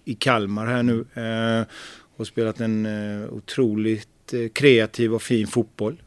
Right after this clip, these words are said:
Men också någonstans i den fotbollen fått resultat också. Så att, eh, jag hoppas och tror att det kommer gå bra för honom.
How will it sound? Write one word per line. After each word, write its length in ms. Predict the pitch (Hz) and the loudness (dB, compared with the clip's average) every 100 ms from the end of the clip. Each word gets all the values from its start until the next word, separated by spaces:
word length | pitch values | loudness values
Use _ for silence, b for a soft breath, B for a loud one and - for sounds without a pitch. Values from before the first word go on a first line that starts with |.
| - | -4
Men 200 | 110 110 | 0 2
också 420 | 107 - 110 110 | 0 -4 -4 0
någonstans 600 | 127 120 110 120 107 104 | 0 0 -2 -4 -4 -6
i 220 | 131 104 | -6 -2
den 240 | 113 131 107 | 0 -2 -2
fotbollen 460 | 127 110 117 107 | -4 -6 -6 -6
fått 280 | - 107 - | -8 -12 -12
resultat 640 | 104 - 110 165 - - 101 | -10 -10 -6 -6 -6 -12 -14
också. 280 | - - - B B 95 B | -12 -12 -14 B B -18 B
Så 160 | - | -6
att, 320 | 110 104 _ | -6 -6 _
eh, 460 | 113 113 113 113 113 107 - _ _ _ _ _ _ _ - - | 0 2 2 2 0 -2 -6 _ _ _ _ _ _ _ -12 -12
jag 420 | - 107 101 107 117 | -6 -4 -2 -2 0
hoppas 480 | 131 - 113 120 | 0 -2 -6 -6
och 100 | 135 | -6
tror 280 | - 127 117 | -4 -4 -4
att 80 | 113 | -8
det 80 | - | -8
kommer 240 | - 110 | -2 -2
gå 100 | 110 | -2
bra 240 | 110 104 98 | -2 -2 -4
för 140 | 120 | -8
honom. 260 | 101 117 | -8 -10